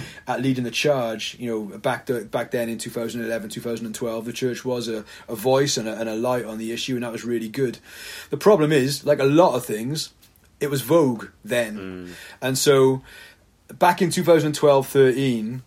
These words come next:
Speaker 1: there was a lot of people like, "Yeah, this is terrible, this is really bad." It was all over the press, uh, the Christian press especially was making a big splash about it,
Speaker 2: Mm.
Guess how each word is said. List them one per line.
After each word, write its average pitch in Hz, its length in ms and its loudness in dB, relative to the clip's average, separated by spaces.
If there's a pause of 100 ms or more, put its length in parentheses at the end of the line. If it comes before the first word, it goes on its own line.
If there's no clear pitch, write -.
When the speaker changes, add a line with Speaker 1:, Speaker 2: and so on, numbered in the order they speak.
(140)
Speaker 1:
there 135 240 4
was 127 140 2
a 131 40 2
lot 135 180 6
of 120 60 -2
people 147 220 -4
like, 123 160 -4
"Yeah, 143 200 -2
this 127 140 -4
is 131 80 -8
terrible, 139 360 2
this 120 100 -4
is 127 100 -2
really 127 240 2
bad." 123 320 2
It 120 40 0
was 117 100 -2
all 131 120 2
over 123 120 0
the 113 80 -10
press, 135 600 -4
uh, 117 180 -4
the 110 80 -8
Christian 131 360 -6
press 120 280 -6
especially 127 440 -4
was 110 120 -6
making 120 240 -6
a - 20 -10
big 107 180 -10
splash 123 340 -8
about 127 280 -2
it, 135 180 -2
Speaker 2:
Mm. 90 60 -20